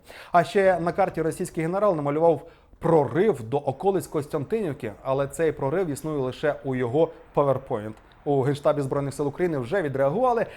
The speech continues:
назвали такі успіхи, звісно, в лапках, відвертою брехнею та спробою видати бажане за дійсне. І нагадали, за весну і літо росіяни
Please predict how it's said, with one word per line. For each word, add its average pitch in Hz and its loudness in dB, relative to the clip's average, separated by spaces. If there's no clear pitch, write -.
назвали 196 2
такі 180 -2
успіхи, 185 -2
звісно, 117 -4
в 120 2
лапках, 123 -2
відвертою 139 0
брехнею 160 -4
та 147 -2
спробою 196 0
видати 170 0
бажане 143 2
за 123 -2
дійсне. 123 -4
І 131 -6
нагадали, 123 0
за 113 -2
весну 147 -2
і 127 -2
літо 170 -2
росіяни 143 -4